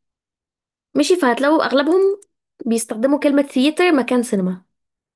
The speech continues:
مول اللي هو المول،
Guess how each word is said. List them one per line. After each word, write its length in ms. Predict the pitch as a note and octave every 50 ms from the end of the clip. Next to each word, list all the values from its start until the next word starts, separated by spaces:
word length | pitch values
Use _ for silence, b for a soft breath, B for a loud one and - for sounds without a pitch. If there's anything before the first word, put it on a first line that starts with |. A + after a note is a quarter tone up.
| _ _ _ _ _ _ _ _ _ _ _ b b b b b b b b _ _ -
مول 420 | - F4 F4+ F#4+ F4 C#4 B3+ C4+ D#4+ F#4 G#4 C5 - - _ _ _ -
اللي 120 | A#3+ A#3 C#4+
هو 60 | E4
المول، 520 | F#4+ G4+ A4 A4+ F4+ D4+ D#4 F#4+ F#4+ -